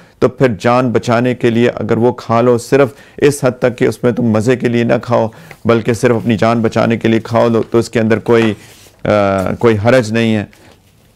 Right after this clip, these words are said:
तो फिर ये अल्लाह ताला ने किसास के बारे में बात की कि ये अदल है। असल में तो ये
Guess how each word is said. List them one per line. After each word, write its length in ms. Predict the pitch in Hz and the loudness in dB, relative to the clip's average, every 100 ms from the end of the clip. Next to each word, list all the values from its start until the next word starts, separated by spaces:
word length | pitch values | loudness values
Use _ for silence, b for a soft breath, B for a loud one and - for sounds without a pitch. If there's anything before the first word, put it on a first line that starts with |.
| _ - - - | _ -20 -20 -6
तो 60 | - | -4
फिर 300 | - 208 240 | 2 4 4
ये 160 | 233 220 | 2 0
अल्लाह 240 | 160 170 | 2 0
ताला 280 | 165 151 156 | 2 2 2
ने 120 | 151 | 0
किसास 580 | 135 123 131 127 127 - b b b | -2 -2 2 2 2 -4 b b b
के 100 | 135 | 0
बारे 260 | 120 123 123 | 4 4 4
में 160 | 123 110 | 2 2
बात 260 | 113 110 | 2 0
की 200 | - 120 | -2 -4
कि 140 | 117 127 | -2 -2
ये 220 | 127 - - | -2 -2 0
अदल 280 | 120 131 | 2 2
है। 120 | 110 - | 2 0
असल 260 | 123 170 165 | -2 -2 0
में 160 | 170 | -2
तो 120 | 170 | 0
ये 220 | 165 170 | 0 -2